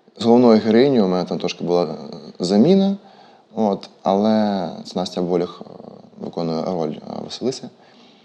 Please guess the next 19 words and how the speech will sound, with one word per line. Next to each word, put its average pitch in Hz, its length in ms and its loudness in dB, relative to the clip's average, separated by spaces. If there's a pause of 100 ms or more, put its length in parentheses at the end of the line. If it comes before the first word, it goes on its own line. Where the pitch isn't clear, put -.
(380)
то 104 460 4
в 95 160 -4
неї 127 260 0
також 113 520 -10
дуже 98 220 -10
класне 92 320 -10
попадання 82 480 -6 (280)
в - 40 -20
цього - 180 -10
персонажа, 104 420 -6
в 82 40 -8
цей - 180 -8
образ. 101 320 -2 (640)
А, 78 320 -6 (840)
що 120 440 -4
стосовно 110 360 -2
роботи 110 300 2
з 110 40 0
акторами, 151 480 -2